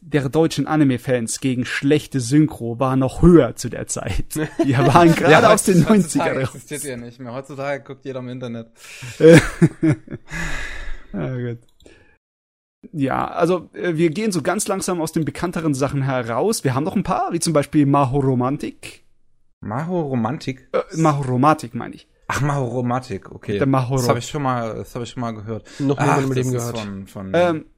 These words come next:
Speaker 1: das ist
Speaker 3: Dieter
Speaker 1: von Gainax und ich hätte schwören können, dass du das kennst, Pavel. Das ist mit
Speaker 2: Was?
Speaker 1: dem Roboter-Mädel, das ihre verble-, bleibende Ba-, Batteriezeit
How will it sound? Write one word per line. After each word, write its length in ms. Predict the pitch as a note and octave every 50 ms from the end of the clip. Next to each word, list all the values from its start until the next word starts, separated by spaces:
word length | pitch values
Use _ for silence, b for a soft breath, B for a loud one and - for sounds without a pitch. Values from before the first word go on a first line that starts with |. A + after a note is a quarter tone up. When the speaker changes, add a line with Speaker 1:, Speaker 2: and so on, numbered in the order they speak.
| _ _ _ _ _ A#2+ -
Speaker 1:
das 160 | D3+ C#3+ G#2+
ist 120 | G2+ G2+
Speaker 3:
Dieter 200 | G2 G2+ G#2 A#2 - _ _
Speaker 1:
von 220 | - - C#3+ C3+
Gainax 680 | - D3+ - C#4+ F#3 B2+ E3 - - - - - - - _
und 260 | _ D3+ D3 C#3+ - _ _
ich 220 | - - - - -
hätte 200 | C#3+ - - C#3
schwören 300 | - - - - C4 C#4
können, 200 | - - F4 E4+
dass 160 | D#4+ C4+ -
du 80 | - F#3+
das 220 | F3+ D#3+ - - _
kennst, 580 | - - - G#3+ A#3 G#3+ E3+ - - _ _ _
Pavel. 500 | - - A#2+ B2 A#2 C3 E3 G#3+ C#4+ _ _ _ _ _ _
Das 160 | - D#3 -
ist 160 | E3 D#3+ - -
mit 160 | E3 D#3+ D3
Speaker 2:
Was? 60 | D#3+
Speaker 1:
dem 300 | D#3+ D#3+ D3+ D3+ D3+ D3
Roboter-Mädel, 920 | D3 C#3 E3 F#3+ A#3 A3 G#3 F#3+ D#3 C#3 C3 C3+ C#3 D#3 D#3+ G3 G3+ G#3 G3+
das 300 | - D#3+ D3+ - - -
ihre 500 | - E3+ D#3+ D#3+ D3 D#3 D3 C#3+ C3+ C#3+ C3 - -
verble-, 720 | C#3 - D3 C3 B2+ _ - _ - C3+ B2+ E3 E3+ - -
bleibende 520 | B2 - C#3+ C#3+ D#3 F3 F#3+ F#3+ E3+ E3
Ba-, 160 | C3+ D3 C#3+ - - - -
Batteriezeit 840 | D3 C#3 - C#3 B2+ D#3 G3+ G#3 - - - B2 C#3 F3+ -